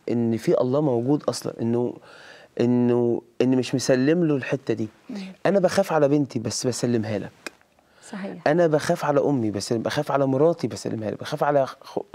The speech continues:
Speaker 1: الشعب اللي معايا بسلمه لك، الشباب اللي بخدمهم الخدام، أنا بخاف عليهم بس بسلمهم لك. في واحد بيخاف ما يسلمش،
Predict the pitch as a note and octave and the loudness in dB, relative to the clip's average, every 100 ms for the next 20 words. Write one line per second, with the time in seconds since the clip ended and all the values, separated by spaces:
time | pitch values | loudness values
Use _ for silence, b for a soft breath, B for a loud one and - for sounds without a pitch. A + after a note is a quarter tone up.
0 | - B B - - E3+ D3+ C3 B2+ A#2+ | -10 B B -4 2 2 2 0 0 0
1 | D3+ B2 A2 A#2+ A2+ C#3 A#2 - - C3 | 0 0 -2 -2 0 0 -2 -4 -4 0
2 | C#3 D3 C3 B2 C3+ B2+ A2+ A2 - A#2+ | 2 2 0 0 0 0 -2 -4 -4 -2
3 | B2+ B B B - D3 C#3 - E3 B2 | -2 B B B 0 2 2 0 -2 -2
4 | C3+ C3+ A2 B B B B2 - B2 - | -2 -2 -6 B B B -6 -4 -4 -2
5 | A#2 A2 A2+ B2 G#2+ - - B B B | -2 -2 -2 -2 -4 -8 -20 B B B
6 | - F#3+ A3 G3+ D#3+ D#3+ F#3 F3 D#3 - | 0 2 2 2 2 0 0 0 0 0
7 | C3 B2 G#2 - | 0 0 -2 -8